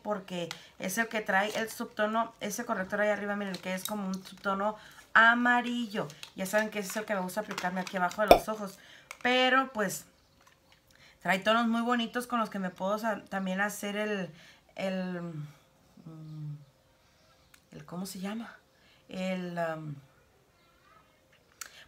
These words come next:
pues, para broncearme, pues, miren, la verdad es que la paleta en sí está muy bonita. Yo tomé la que es el cero tres. Les voy a poner por aquí también los otros tonos que ellos tienen.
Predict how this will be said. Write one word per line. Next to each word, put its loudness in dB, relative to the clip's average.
pues, 0
para 0
broncearme, 2
pues, -4
miren, -2
la 2
verdad 10
es -2
que 2
la 4
paleta 2
en -2
sí -2
está 4
muy 0
bonita. 4
Yo 0
tomé 2
la 4
que -2
es -4
el 0
cero 0
tres. 0
Les -6
voy 4
a 8
poner 0
por 2
aquí -2
también 0
los -4
otros -4
tonos 0
que -8
ellos -4
tienen. 0